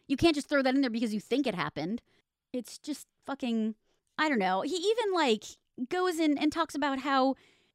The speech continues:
he goes in, goes into a sex scene, and including, Herb has the man bent over the table with his pants down, knelt down behind him, grasping his buttocks with his hands,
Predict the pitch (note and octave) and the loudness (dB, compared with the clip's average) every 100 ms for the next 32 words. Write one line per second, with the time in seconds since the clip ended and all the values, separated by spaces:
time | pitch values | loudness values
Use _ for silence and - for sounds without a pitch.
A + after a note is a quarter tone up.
0 | _ - D#4+ D#4 C4 G4 G4 E4+ F4+ D4+ | _ -4 -2 -2 -4 0 0 4 2 2
1 | C#4 C#4 F4+ F#4 F4+ - F#4+ - A3+ - | -2 0 2 2 0 2 -2 0 -4 -4
2 | G#3 - _ _ _ - D#4+ D#4 D4+ C4+ | -10 -18 _ _ _ 0 4 4 4 0
3 | _ D#4+ D#4 F4+ E4+ D#4+ D4+ D4 - _ | _ 2 2 2 4 6 6 4 -2 _
4 | _ _ _ C4 D#4 E4 A#3+ A3+ G#3+ A#3 | _ _ _ -4 -2 0 0 -2 0 0
5 | D4 D4 A3+ A#3+ A3+ A#3+ B3+ A#3 A#3 A#3 | 2 0 0 -2 -2 -2 -4 -4 -6 -4
6 | A#3+ A3+ A3+ A3 C4 - E3 D3 E3+ - | -4 -6 -8 -6 -6 -4 -4 -4 -6 -10
7 | _ _ - A#3 C#4 B3 C4+ C4 A#3+ D4 | _ _ -2 0 0 -2 -2 -2 -2 -2
8 | C4+ F#3 F3 - E3+ G#3+ A#3+ - B3 A3 | -2 0 -2 -4 -6 -6 -6 -4 -4 -4
9 | G3 A3 A3+ - G#3 G3+ F#3 A3+ F3+ E3 | -6 -6 -6 -12 -12 -10 -8 -4 -4 -6
10 | E3 | -8